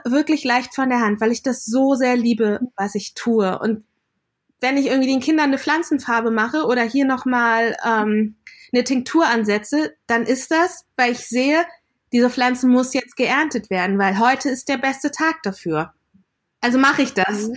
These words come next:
Speaker 1: Wenn ich dann noch was übrig hab, dann wird noch eine Pflanzenfarbe draus. Das ist ein Arbeitsschritt. <laughs> So, das muss
Speaker 2: Okay.
Speaker 1: aber, so, das muss aber gar nicht jeder so machen. Also zuerst mal würde ich sagen, einmal tief durchatmen, <laughs> das ist immer das Beste.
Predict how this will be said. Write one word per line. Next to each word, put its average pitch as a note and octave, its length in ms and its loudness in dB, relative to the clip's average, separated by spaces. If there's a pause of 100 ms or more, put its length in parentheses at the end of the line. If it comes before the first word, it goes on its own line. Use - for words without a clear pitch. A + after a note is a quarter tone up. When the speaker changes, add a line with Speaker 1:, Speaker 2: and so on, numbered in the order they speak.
(160)
Speaker 1:
Wenn A#3 80 2
ich - 80 -2
dann C4+ 120 2
noch C4+ 140 2
was B3 180 -2
übrig D4+ 340 0
hab, D4+ 140 0
dann C4 140 2
wird - 100 -2
noch D4 100 4
eine C#4+ 120 4
Pflanzenfarbe G#3+ 640 -2
draus. F#3+ 240 -2 (300)
Das A#3 160 0
ist A#3 180 -2
ein B3+ 280 2
Arbeitsschritt. G3+ 720 -2
<laughs> - 720 -4 (480)
So, C#4+ 580 -2 (220)
das D4+ 160 -8
muss D4 220 4
Speaker 2:
Okay. C4 140 0
Speaker 1:
aber, D4 200 2 (500)
so, A3+ 240 6
das C#4 160 2
muss G4 220 4
aber D#4 200 2
gar C#4+ 200 0
nicht D#4 180 0
jeder C#4+ 320 0 (100)
so C4 60 0
machen. C4 440 0
Also A#3+ 220 0 (140)
zuerst D4+ 460 -2
mal C#4+ 120 0
würde C4+ 140 0
ich B3 100 -6
sagen, A3+ 440 0 (480)
einmal B3 260 0
tief C4 260 -4
durchatmen, D4+ 800 0 (100)
<laughs> - 120 -18
das B3 120 -2
ist B3+ 100 -6 (120)
immer C#4+ 160 2
das B3 240 -2
Beste. D#4+ 420 -2